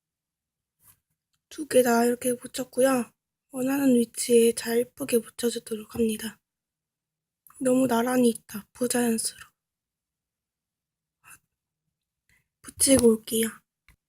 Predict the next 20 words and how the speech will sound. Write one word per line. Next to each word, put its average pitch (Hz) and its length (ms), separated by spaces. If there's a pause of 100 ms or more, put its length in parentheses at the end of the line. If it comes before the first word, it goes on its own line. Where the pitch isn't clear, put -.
(140)
이렇게 - 300
붙였고요. 262 840 (360)
근데 262 300 (600)
많은 277 340
분들이 262 400
오늘 247 360
크리스마스여서 240 1300 (240)
좀 247 200
근사한 262 580
것들 233 240
만드는데 220 920 (360)
저는 254 480 (200)
크리스마스여도 247 960
분식집에서 254 880
흔히 285 320
볼 240 100
수 240 140
있는 220 340 (400)
어묵탕을 240 560
만드네요. 214 540